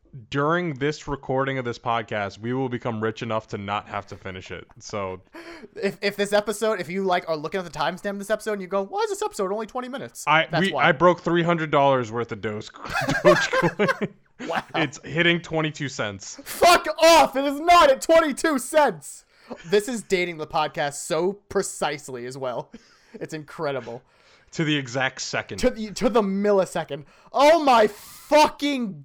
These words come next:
Speaker 2: god.
Speaker 1: <laughs>
Speaker 2: This is the dumbest Earth we've ever experienced. I don't believe it. And you know what?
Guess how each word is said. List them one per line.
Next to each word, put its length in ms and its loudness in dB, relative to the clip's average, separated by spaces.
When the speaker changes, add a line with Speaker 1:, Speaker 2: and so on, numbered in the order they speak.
Speaker 2:
god. 600 2
Speaker 1:
<laughs> 80 2
Speaker 2:
This 240 0
is 140 0
the 180 2
dumbest 680 0
Earth 320 -2
we've 220 -8
ever 380 -2
experienced. 800 -12
I 100 2
don't 180 -2
believe 400 -10
it. 160 -20
And 160 -8
you 80 -10
know 200 0
what? 360 2